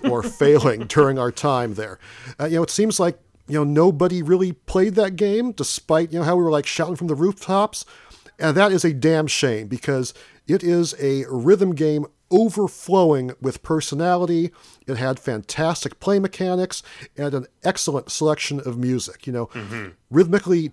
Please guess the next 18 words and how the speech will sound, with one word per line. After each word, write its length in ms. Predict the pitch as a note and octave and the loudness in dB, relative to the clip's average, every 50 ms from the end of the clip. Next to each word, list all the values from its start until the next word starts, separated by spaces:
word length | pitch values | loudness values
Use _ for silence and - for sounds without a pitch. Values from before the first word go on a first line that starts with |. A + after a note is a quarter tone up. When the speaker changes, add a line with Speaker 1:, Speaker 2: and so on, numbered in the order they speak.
| _ | _
Speaker 1:
tapping 600 | - - D3 D#3+ F3 E3+ - F#3 F3+ F3 E3+ E3+ | -6 -4 -2 -2 -2 0 0 0 0 0 0 -2
and 280 | - - A#2 G#2+ G2 - | -2 -4 -8 -8 -10 -10
tracing 720 | - - - F#3 F3 F#3 F3+ - - F3 F3 E3+ E3+ F3 - - - - - _ - | -10 -4 0 0 0 0 0 -2 -2 -2 -2 -2 -2 -4 -6 -10 -20 -20 -20 _ -2
was 160 | C#3+ D3 - | -2 -2 0
just 400 | - C#3+ C#3+ B2+ - - - - | 0 0 0 0 -2 -6 -8 -8
super 380 | - - - F#3 G3 - D3+ A#2+ | -6 -4 -2 -2 -2 -2 -4 -6
fun. 560 | - - - F#3+ F#3 F#3 F#3+ F#3+ F#3+ G3 F#3+ - - - - - - _ | -6 -4 -2 0 0 2 2 2 0 -2 -4 -6 -10 -20 -20 -20 -18 _
The 100 | - B2+ | -6 -4
stories 580 | - - - - - D#3+ D#3+ F3 F3+ F#3 F#3+ - | -4 -2 -2 0 2 2 4 4 4 2 2 -2
that 100 | D#3+ - - | -4 -8 -6
played 240 | - F#3 F3+ F3 E3+ | -2 0 0 2 2
out 320 | F3 F3 F3 F3 E3+ E3 | 2 2 0 0 -2 -4
during 360 | C3 C#3 D3 D3+ D3+ D3 C#3 - | -4 -2 0 0 0 0 -2 -6
each 240 | D3 E3+ E3 - - | -8 -8 -6 -4 -4
song 360 | - - F3 E3+ E3 E3 E3 | -2 0 0 2 2 0 0
were 140 | C#3+ C#3 A#2 | -2 -2 -2
hilarious. 800 | F#2 G#2+ A2+ A2+ C#3+ E3+ F3 F3 F3 E3+ E3+ E3+ E3+ - - - | -2 -4 -2 0 2 2 2 2 0 0 -2 -2 -4 -6 -10 -12
Speaker 2:
<laughs> 40 | - | -14